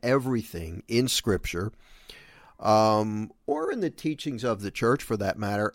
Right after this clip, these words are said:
as being God telling us we can't do something. You know, it's much beyond that. And we wanna understand, because what's gonna do, what that's gonna do is sort of skew our view.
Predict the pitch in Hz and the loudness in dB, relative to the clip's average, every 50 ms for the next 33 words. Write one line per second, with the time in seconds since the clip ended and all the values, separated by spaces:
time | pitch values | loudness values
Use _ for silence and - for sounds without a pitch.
0 | _ - 117 117 117 120 117 104 - - 131 123 120 120 117 110 104 - 127 127 | _ 0 2 2 2 2 0 -2 -2 -2 0 0 0 0 -2 -6 -2 2 4 6
1 | 127 131 135 139 139 131 127 - - - _ _ _ - - 143 139 135 135 131 | 6 6 6 6 4 2 0 -8 -18 -20 _ _ _ -2 0 2 2 2 2 2
2 | 120 110 107 110 110 - 117 120 123 113 - - - - 135 131 131 117 - - | 0 0 0 0 -2 -2 -2 0 0 0 0 -2 0 2 2 2 2 2 0 2
3 | 123 120 113 - - - - - - - - - - - - - - - - - | 2 2 2 0 -2 -6 -10 -12 -14 -18 -20 -20 -20 -20 -20 -20 -20 -20 -20 -16
4 | - - 160 190 - 180 - - - 160 156 160 180 185 185 - - - 135 127 | -6 -2 -2 2 2 2 2 2 0 0 4 6 6 6 4 2 -2 -4 0 2
5 | 120 113 110 107 104 101 104 101 104 - 123 120 127 147 160 170 165 151 135 123 | 2 4 4 2 2 0 -2 -4 -4 -2 -2 0 0 2 2 2 4 2 2 0
6 | - - - - - - - 151 156 147 143 135 - 160 165 160 - 220 190 220 | -2 -8 -18 -20 -12 -2 0 2 2 2 0 -2 -2 -4 -4 0 0 0 0 2
7 | 247 226 - 226 208 185 139 - - - 156 156 - - 139 123 - - 135 117 | -2 2 4 4 6 6 4 0 -2 -2 0 2 4 4 4 4 4 2 2 2
8 | 107 113 123 190 190 160 131 123 - - - - - - - - - - - - | 2 6 8 10 10 10 8 6 2 -4 -18 -20 -20 -20 -20 -20 -20 -20 -20 -8
9 | - - 131 131 131 131 123 - - - 165 139 117 - - - - - - - | 0 4 6 6 6 6 4 2 2 4 4 4 4 2 0 -2 -4 -4 -2 2
10 | 151 156 160 147 95 120 117 113 104 101 - 113 113 120 131 139 151 147 | 4 4 6 6 6 6 6 6 4 2 0 2 4 6 6 4 4 2